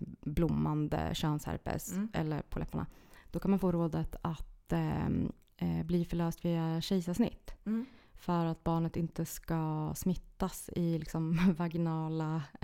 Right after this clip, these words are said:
Speaker 1: kanalen, som klöningen liksom.
Speaker 2: Har man ett val?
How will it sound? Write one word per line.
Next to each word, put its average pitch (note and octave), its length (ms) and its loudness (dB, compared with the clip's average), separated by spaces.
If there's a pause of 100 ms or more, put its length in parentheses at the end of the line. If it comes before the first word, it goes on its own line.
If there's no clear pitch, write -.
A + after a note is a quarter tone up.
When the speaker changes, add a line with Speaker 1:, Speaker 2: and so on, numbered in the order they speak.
(140)
Speaker 1:
kanalen, D#3+ 580 -2
som D#3+ 140 -4
klöningen E3 480 2
liksom. - 280 -6 (280)
Speaker 2:
Har G#3 220 -2
man F#3+ 200 -6
ett - 260 -6
val? A#3 680 2